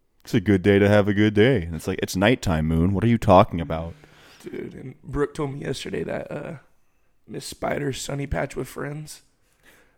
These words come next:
Speaker 2: the spider just looking like chiseled Squidward.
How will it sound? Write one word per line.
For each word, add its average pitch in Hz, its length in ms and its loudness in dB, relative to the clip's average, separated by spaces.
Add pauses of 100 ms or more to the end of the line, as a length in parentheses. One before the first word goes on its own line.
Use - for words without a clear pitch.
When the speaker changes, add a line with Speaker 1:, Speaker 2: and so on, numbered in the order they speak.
(120)
Speaker 2:
the - 80 -4
spider 143 480 -2
just 139 260 -8
looking 135 300 -4
like 135 220 -4 (300)
chiseled 135 480 -6
Squidward. 156 640 -8